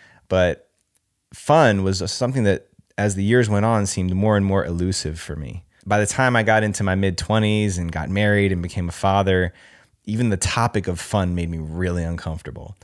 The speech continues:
The thing I've probably been challenged by the most from the men in my life is to lighten up, to smile, to have more fun, to bring a bit, little bit of silliness into the spaces that I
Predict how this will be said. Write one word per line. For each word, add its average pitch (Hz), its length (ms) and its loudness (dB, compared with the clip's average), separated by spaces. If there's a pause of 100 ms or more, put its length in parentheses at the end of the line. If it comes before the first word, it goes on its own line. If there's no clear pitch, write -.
(140)
The 98 300 -2
thing 131 160 4
I've 117 140 2
probably 135 220 4
been 117 120 2
challenged 117 440 0
by 95 320 4
the 95 140 -2
most 101 460 2
from 92 240 -2
the 90 60 0
men 95 200 2
in 107 60 2
my 107 100 2
life 117 400 0
is 92 260 -2
to - 100 -6
lighten 92 340 0
up, 90 240 -4
to - 100 -8
smile, 95 380 -2
to 82 60 -6
have 98 240 0
more 98 200 2
fun, 92 340 -2
to 80 60 -10
bring 104 200 0
a 101 40 0
bit, 104 120 2
little 98 240 0
bit 98 140 2
of 90 180 0 (240)
silliness 117 840 2 (340)
into 101 180 -2
the 92 120 -4
spaces 92 480 -4
that 87 100 -4
I 85 320 -6